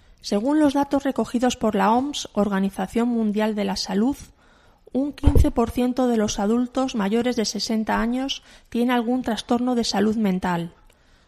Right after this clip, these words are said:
Hasta hace un par de décadas, las personas con enfermedad mental no alcanzaban edades muy avanzadas. Sin embargo, los avances médicos y el aumento de la esperanza de vida han hecho que la situación cambie.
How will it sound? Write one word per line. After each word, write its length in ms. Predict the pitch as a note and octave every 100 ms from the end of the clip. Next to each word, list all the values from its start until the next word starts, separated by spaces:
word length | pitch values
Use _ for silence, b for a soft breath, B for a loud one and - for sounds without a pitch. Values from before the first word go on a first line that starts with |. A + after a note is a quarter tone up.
| b b
Hasta 380 | - G3+ - A3+
hace 200 | B3+ D#4+
un 140 | D#4
par 180 | C#4+ C#4
de 120 | C4
décadas, 540 | A#3+ C4+ B3+ A3+ A3 -
las 220 | G#3+ G#3
personas 560 | - G#3 - B3+ C4+ C4+
con 220 | A#3 A3
enfermedad 500 | G#3 A3 G#3 G#3 A#3
mental 600 | B3 G#3+ G#3+ A#3 A#3 A#3+ b b b
no 80 | A3
alcanzaban 640 | A#3 C4 A#3+ - B3 B3 A3+
edades 420 | A3 A3+ A#3+ A3+
muy 140 | A3+
avanzadas. 840 | A#3 G#3 F#3 - F#3+ F3+ F3+ - - b b b b -
Sin 260 | - G#3
embargo, 600 | G#3+ G#3+ B3 C4+ C4+ D4 - -
los 240 | A3 G3+
avances 460 | G#3+ A#3 A#3+ C#4 C4
médicos 680 | C4 C4 B3 B3 B3 - -
y 100 | G#3+
el 100 | G#3
aumento 460 | G3+ A3 B3+ C4
de 100 | C4
la 80 | A#3
esperanza 540 | A3 - A3 A#3+ - A3
de 100 | G#3
vida 400 | B3 A#3 G#3+ - b b b b
han 200 | A3+ B3
hecho 380 | C4+ - C#4 C4+
que 180 | - G#3+
la 80 | G3+
situación 540 | G#3+ - F#3 A#3 A3+
cambie. 500 | G3 F#3+ F#3 F3 F3+